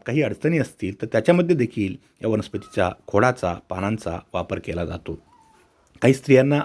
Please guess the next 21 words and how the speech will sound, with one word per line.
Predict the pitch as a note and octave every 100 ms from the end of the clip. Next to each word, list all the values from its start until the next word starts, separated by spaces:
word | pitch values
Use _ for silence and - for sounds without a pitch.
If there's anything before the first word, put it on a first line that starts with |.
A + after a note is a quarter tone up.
| -
दूध | B2+ F#3
येत | D#3+ C#3+
नसेल, | A2 F#2 - D#2+ - _ _ _
अशा | G#2 -
वेळीसुद्धा | D3+ D#3 C#3+ E3
फायदा | - B2 D#3
होतो. | E3 D#3 D#3 G2+ - _ -
केवळ | D3+ F3
दूधच | B2+ F#3 A3+ A#3 E3+
येत | E3
नाही, | E3+ D3+ D3+ E3
तर |
ते | E3 - G3+ G#3+ - _ -
प्युरिफाय | E3 - A3+
करून | A#3+ A#3 A#3
आणण्याचं | D#3 D3+ D3 E3
काम | D3+ G#2 G2+
ही | - _ D#3
वनस्पती | C3+ A#2+ - A2 G#2+ - _
करत | F2+ F2 E2
असते. | - -